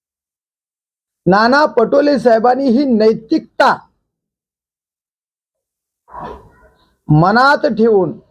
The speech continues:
सविच्छेनं राजीनामा दिला की माझ्या हातून महाराष्ट्रामध्ये काँग्रेसची सत्ता आणू शकलो नाही किंवा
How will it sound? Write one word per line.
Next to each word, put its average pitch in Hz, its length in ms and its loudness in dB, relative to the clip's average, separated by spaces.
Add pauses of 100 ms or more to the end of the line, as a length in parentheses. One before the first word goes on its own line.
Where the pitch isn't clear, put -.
(600)
सविच्छेनं 185 600 0
राजीनामा 117 480 -4
दिला 107 220 -10
की 143 160 -10 (320)
माझ्या 139 380 0
हातून 156 360 -6 (960)
महाराष्ट्रामध्ये 160 960 0 (160)
काँग्रेसची 151 520 -4
सत्ता - 460 -4 (200)
आणू 175 300 4
शकलो 156 380 0
नाही 104 260 -8
किंवा - 800 -6